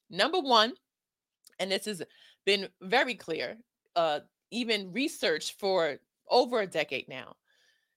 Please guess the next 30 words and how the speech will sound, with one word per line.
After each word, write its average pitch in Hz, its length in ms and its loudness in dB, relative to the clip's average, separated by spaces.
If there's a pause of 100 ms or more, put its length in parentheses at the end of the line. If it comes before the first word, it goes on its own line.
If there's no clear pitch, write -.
(400)
<sighs> - 760 -20
the 165 180 -2
armed 240 240 4
for-, 214 300 0 (140)
the - 140 -2
armed 202 260 2
forces, 196 680 0 (220)
which 156 300 -8
is 170 140 -12
the 214 100 -6
military, 156 760 -4
as 180 200 -2
well 190 240 4
as 233 160 -2
the 214 100 -4
police 302 480 -6
force 156 480 -6 (480)
in 220 160 6
America 170 720 -2 (220)
has 226 260 -2
been 196 220 0 (100)
infiltrated 170 800 -2 (280)
by 170 380 4
white 185 400 2 (120)
supremacists, - 760 -12 (720)
straight - 360 2
up - 120 0
Nazis 165 500 -4 (180)
as 170 140 -4
well. 120 200 -14